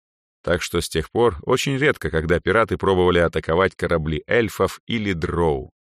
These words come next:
Вся эта информация, полученная из подробных утренних рассказов Наивара, конечно, полезна, но, к сожалению, ответа на вопрос о более-менее безопасном маршруте побега не давала.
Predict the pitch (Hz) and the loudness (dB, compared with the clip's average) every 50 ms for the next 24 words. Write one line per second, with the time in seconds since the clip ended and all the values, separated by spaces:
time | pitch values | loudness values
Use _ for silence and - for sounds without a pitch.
0 | _ _ _ _ _ _ - - - 170 208 214 208 175 170 160 143 123 - 113 | _ _ _ _ _ _ -12 -6 -2 2 2 2 4 2 2 2 2 0 0 0
1 | 107 143 190 196 190 - - 175 165 156 - 151 151 151 143 - - 131 127 123 | 0 0 0 -2 -2 -2 -2 0 0 2 2 2 2 2 2 2 0 0 0 0
2 | 123 - - - - 117 117 113 117 110 98 104 101 - 110 110 85 90 95 95 | 0 -2 -2 0 2 2 4 4 4 4 4 2 0 0 -2 -2 0 0 0 0
3 | 92 90 - - 95 - - - 98 95 90 80 87 - - 90 87 87 87 85 | 0 -2 0 -2 -2 -2 -2 0 2 2 2 2 0 -2 0 0 0 2 2 2
4 | 85 92 90 87 85 87 80 - _ - - 117 156 196 180 - 180 180 - 175 | 2 4 4 4 4 4 2 0 _ -2 0 2 2 2 0 0 0 2 4 4
5 | 170 165 147 107 87 76 80 76 65 62 67 76 87 110 - - - 120 110 104 | 4 6 6 6 4 4 0 -2 -4 -6 -4 0 0 0 0 2 2 2 4 4
6 | 113 110 117 110 104 98 95 87 82 78 - 101 135 156 - 151 147 139 131 123 | 4 4 4 4 4 4 4 2 0 0 0 0 0 0 2 2 2 2 0 0
7 | 123 123 123 123 117 - 120 117 107 - - - 110 98 95 113 120 113 110 110 | 2 4 4 4 4 4 4 4 2 2 -2 -2 -2 2 4 4 4 6 4 4
8 | 107 107 107 110 107 98 101 98 90 82 92 85 98 87 - 95 87 - - 90 | 2 2 0 0 2 2 2 0 0 0 2 2 2 2 2 0 0 0 -2 -2
9 | 87 85 82 85 - - - 87 87 87 - 85 - 82 80 76 85 85 78 73 | -2 0 0 -2 -2 -4 -4 -4 -4 -2 -2 -2 -2 -2 0 2 2 0 2 0
10 | 78 69 69 78 95 117 123 110 117 104 85 71 73 73 71 67 65 64 62 - | -2 -4 -4 -4 -4 -4 -2 0 0 0 0 0 0 -2 -2 -2 -4 -6 -10 -14